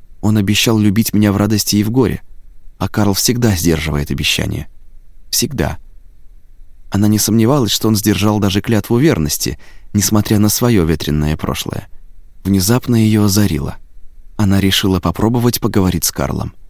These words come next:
Не в тот же вечер, но на утро, когда он протрезвеет. И она тоже. Просто поговорить. Это поможет. Сильнее всего её беспокоило его молчание.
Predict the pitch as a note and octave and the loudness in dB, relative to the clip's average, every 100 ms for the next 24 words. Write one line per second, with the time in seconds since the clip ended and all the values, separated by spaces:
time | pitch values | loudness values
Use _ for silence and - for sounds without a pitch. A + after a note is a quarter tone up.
0 | - - - - - - - D3+ - D3+ | -18 -16 -16 -16 -18 -8 -2 -2 2 2
1 | - F2+ C3+ - F2 - - - A2+ C#3 | 2 2 2 2 -2 -2 -8 0 4 4
2 | C3 F#2+ - - - - - - - G2+ | 4 2 -2 -6 -8 -16 -16 -14 -6 -4
3 | G#2 G2+ G2 G#2 - G#2 F#2+ C#2+ A2 - | 0 2 2 0 0 0 0 0 -2 -10
4 | - - - - - - - G#2+ G2+ F2+ | -16 -18 -18 -18 -16 -14 -2 0 2 2
5 | D2 C#2 C#2 - - - - - - - | 0 -4 -4 -6 -12 -20 -18 -18 -16 -4
6 | C3 - - G#2+ F2+ D#2 - - - - | -2 -2 -2 0 2 2 -2 -6 -10 -16
7 | - - - G2+ G2+ G2+ G2 D2+ - - | -20 -18 -8 -4 -2 0 0 -2 -6 -14
8 | - - - - - - - - - - | -20 -20 -18 -18 -18 -20 -18 -16 -18 -18
9 | - - - A#2 A2 D3+ C3+ - A2 B2+ | -18 -12 -4 0 4 4 4 2 2 4
10 | B2+ G#2+ G#2+ - G#2 - A2 G#2 G2 G#2 | 4 4 0 0 0 2 2 4 4 4
11 | G#2 G#2+ G2+ - F#2 C2+ D#2 | 4 2 0 0 0 -2 -8